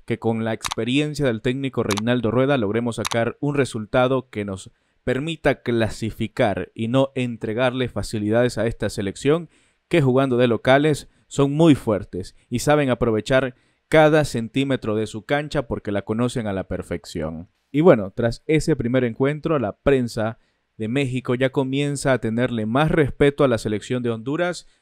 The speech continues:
y uno de los medios mexicanos ha enumerado a tres de los jugadores que más debería tenerle cuidado México,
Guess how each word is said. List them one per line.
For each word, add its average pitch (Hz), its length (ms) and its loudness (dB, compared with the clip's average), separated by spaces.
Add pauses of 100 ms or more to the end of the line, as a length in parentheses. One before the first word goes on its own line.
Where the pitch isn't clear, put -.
y 127 100 -4
uno 160 120 0
de 151 60 6
los 127 160 4
medios 139 500 2
mexicanos 127 640 -2
ha 131 100 2
enumerado 113 800 0
a 113 220 -2
tres 165 320 2
de - 580 -4
los 120 140 0
jugadores 131 560 2
que 110 200 -4
más 135 460 -2
debería 117 460 -2
tenerle 117 380 -4
cuidado 110 420 -2
México, 135 600 -2